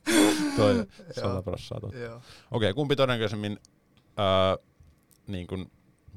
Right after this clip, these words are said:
Speaker 1: kokee sydänsuruja?
Speaker 2: Mä.
Speaker 1: Sä.
Speaker 2: Mä sata prossaa.
Speaker 1: Niin, sä oot, no joo, kyllä
Speaker 2: Mä
Speaker 1: mä
Speaker 2: sanoisin, että mä.
Speaker 1: Niin, miksi?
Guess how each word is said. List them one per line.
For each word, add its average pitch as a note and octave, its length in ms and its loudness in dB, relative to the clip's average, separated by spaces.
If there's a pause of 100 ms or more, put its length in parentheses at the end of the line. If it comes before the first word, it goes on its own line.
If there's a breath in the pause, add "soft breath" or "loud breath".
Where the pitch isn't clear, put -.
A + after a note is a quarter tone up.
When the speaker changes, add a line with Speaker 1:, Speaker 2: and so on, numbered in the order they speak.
Speaker 1:
kokee A2+ 320 0
sydänsuruja? E2+ 680 -4 (1400 soft breath)
Speaker 2:
Mä. A2 180 -8 (460)
Speaker 1:
Sä. - 460 -6 (160)
Speaker 2:
Mä G#2 220 -12
sata G#2+ 220 -10
prossaa. - 420 -16 (800)
Speaker 1:
Niin, F2 320 -4
sä F2 160 -4
oot, D#2+ 140 -6 (380)
no D#4+ 300 -10 (180)
joo, C3+ 240 -2 (140)
kyllä B2+ 180 -4
Speaker 2:
Mä B2 80 -4
Speaker 1:
mä B2 40 -2
Speaker 2:
sanoisin, A2+ 240 -4
että G2+ 120 -12
mä. G#2 160 -12
Speaker 1:
Niin, G#2 340 -6
miksi? - 360 -8